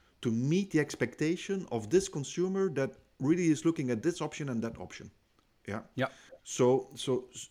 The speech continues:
Speaker 1: managing this virtual pool of inventory across your, distributed across your network to meet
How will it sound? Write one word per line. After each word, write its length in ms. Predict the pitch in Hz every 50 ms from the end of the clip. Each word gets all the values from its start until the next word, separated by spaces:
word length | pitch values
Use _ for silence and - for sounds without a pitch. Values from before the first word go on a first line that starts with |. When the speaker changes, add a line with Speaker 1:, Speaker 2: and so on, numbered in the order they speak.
| _ _ -
Speaker 1:
managing 800 | 135 120 143 165 180 180 165 139 127 123 117 113 107 113 110 - _ _
this 300 | - 117 120 117 - - - -
virtual 460 | - 123 104 120 151 170 160 - 160 139
pool 280 | - - - 151 147
of 100 | 143 143
inventory 580 | - 135 135 135 139 127 131 - 110 101 104 - - _ _
across 400 | - - - 160 170 165 - -
your, 180 | 160 156 151 - -
distributed 560 | 113 165 175 - - 156 143 156 160 156 156
across 320 | 151 131 - 139 127 123 -
your 120 | 117 101
network 440 | 101 107 104 - 127 147 180 190 - - _ _ _ - - - - - _ _ - _ _
to 100 | - 123
meet 640 | 113 120 131 143 175 196 208 185 151 - - -